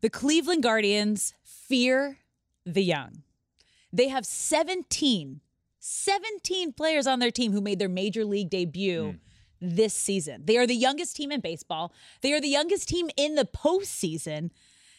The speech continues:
Speaker 1: and they have not experienced the kind of pressure that majority of the other guys playing in the postseason know have experienced. Fear.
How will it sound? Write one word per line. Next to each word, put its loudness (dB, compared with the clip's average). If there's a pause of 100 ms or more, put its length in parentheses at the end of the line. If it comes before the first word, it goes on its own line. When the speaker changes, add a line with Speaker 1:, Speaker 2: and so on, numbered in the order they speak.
(120)
Speaker 1:
and 2
they 4
have 2
not 4
experienced -4
the -4
kind -4
of -6
pressure -4 (160)
that 2
majority 0
of 0
the 2
other 2
guys 0 (320)
playing 2
in 0
the 2
postseason 0
know 4 (280)
have -2
experienced. -2 (540)
Fear. 2